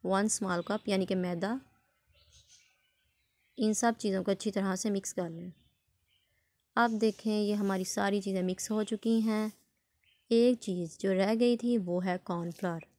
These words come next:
हमने दो टेबलस्पून इसमें, टू टेबलस्पून इसमें शामिल किया है कॉर्नफ्लावर। और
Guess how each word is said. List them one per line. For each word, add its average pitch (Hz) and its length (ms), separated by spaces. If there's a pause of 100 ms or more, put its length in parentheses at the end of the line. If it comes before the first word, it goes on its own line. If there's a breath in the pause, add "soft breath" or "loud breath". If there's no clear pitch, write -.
(360)
हमने 226 420
दो 196 460
टेबलस्पून 180 680
इसमें, 175 360
टू 240 220
टेबलस्पून 180 560
इसमें 180 220
शामिल 170 300
किया 175 200
है 180 80
कॉर्नफ्लावर। 190 560 (520 loud breath)
और 190 140